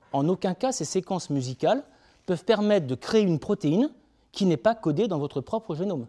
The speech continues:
parce qu'il faut le livre, il faut le plan. Alors, comment ça a marché ? On va donc, nous, reprendre ces approches avec une vision beaucoup plus simple, parce que,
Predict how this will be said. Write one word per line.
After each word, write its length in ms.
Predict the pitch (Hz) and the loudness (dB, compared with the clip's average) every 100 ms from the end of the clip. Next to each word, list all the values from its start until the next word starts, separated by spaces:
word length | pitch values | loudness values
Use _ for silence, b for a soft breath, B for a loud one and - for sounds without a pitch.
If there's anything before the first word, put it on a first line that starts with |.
| _ | _
parce 160 | 202 - | -6 -4
qu'il 120 | 170 | -6
faut 220 | - 254 - _ _ | -4 -6 -8 _ _
le 100 | 147 | -2
livre, 280 | 214 170 110 _ _ _ _ _ - | -2 -2 -6 _ _ _ _ _ -16
il 100 | 120 | -10
faut 300 | - 226 - | 0 0 0
le 140 | 160 185 | 0 0
plan. 200 | 165 110 _ _ _ _ _ _ _ _ _ _ _ _ _ _ _ _ _ b b b b - | 0 -8 _ _ _ _ _ _ _ _ _ _ _ _ _ _ _ _ _ b b b b 4
Alors, 200 | 226 220 | 6 8
comment 140 | 285 | 6
ça 140 | 277 | 6
a 20 | 240 | 6
marché ? 360 | 214 - 143 - - | 6 4 -2 -2 -4
On 100 | 135 | 2
va 120 | 160 | 4
donc, 300 | 226 247 - _ - | 4 2 -4 _ -4
nous, 320 | 151 254 254 - | 0 2 0 -2
reprendre 400 | 165 190 208 196 | 0 2 0 -2
ces 180 | 139 127 | -2 -4
approches 440 | - 269 320 - b b b b - | 2 2 2 -6 b b b b 2
avec 240 | 165 175 | 2 4
une 120 | 180 | 2
vision 280 | 175 175 175 | 2 2 0
beaucoup 340 | 135 196 - | 0 -2 -4
plus 160 | 170 143 | -6 -4
simple, 280 | - 269 - - | -2 -2 -4 -8
parce 160 | 151 | -8
que, 120 | - | -6